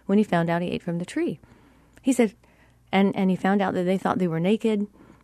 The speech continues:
They're hiding from God just like children do. And God says to them, as, as he says, "Where are you?" They say, "We're hiding." He says, "Why are you hiding?" They say, "Because we're naked. We were ashamed."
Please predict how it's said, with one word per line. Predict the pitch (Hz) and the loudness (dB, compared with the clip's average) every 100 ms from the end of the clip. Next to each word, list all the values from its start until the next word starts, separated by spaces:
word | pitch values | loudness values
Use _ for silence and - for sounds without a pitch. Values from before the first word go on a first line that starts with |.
| _ | _
They're | 165 | -8
hiding | 143 226 233 240 | -4 0 4 4
from | 220 214 | 2 0
God | 208 202 | 0 0
just | 226 233 | 0 -2
like | 214 208 | -4 -6
children | 202 196 185 175 | -4 -2 -2 -2
do. | 170 170 175 - | 0 -2 -4 -6
And | 170 170 | -6 -4
God | 175 175 175 165 | -2 0 -2 -4
says | - - 226 214 | -12 -2 0 0
to | - | -4
them, | 185 170 | -4 -2
as, | 170 170 - - - | -4 -6 -10 -20 -6
as | 190 185 | -6 -4
he | |
says, | 180 - 175 | -8 -6 -6
"Where | 170 180 185 185 - | -4 -2 -2 -2 -2
are | 175 | -2
you?" | 185 160 156 233 - - - - - - | -2 -2 0 0 -2 -20 -20 -20 -20 -10
They | 170 | -10
say, | - | -6
"We're | 175 156 | -8 -6
hiding." | 143 175 175 170 | -6 -4 -4 -6
He | 175 | -6
says, | - 175 | -10 -8
"Why | 170 | -4
are | 190 | -4
you | 190 | -4
hiding?" | 156 156 156 160 196 262 - - - - _ | -6 -6 -6 -2 2 0 0 -20 -20 -20 _
They | 190 | -8
say, | 202 | -4
"Because | 196 190 190 | -2 -2 -2
we're | 196 | 0
naked. | 208 202 - - - - _ _ _ _ _ _ - | 2 0 -2 -10 -12 -20 _ _ _ _ _ _ -8
We | 180 | -6
were | 180 | -4
ashamed." | 175 - 165 127 - | -6 -6 -6 -8 -12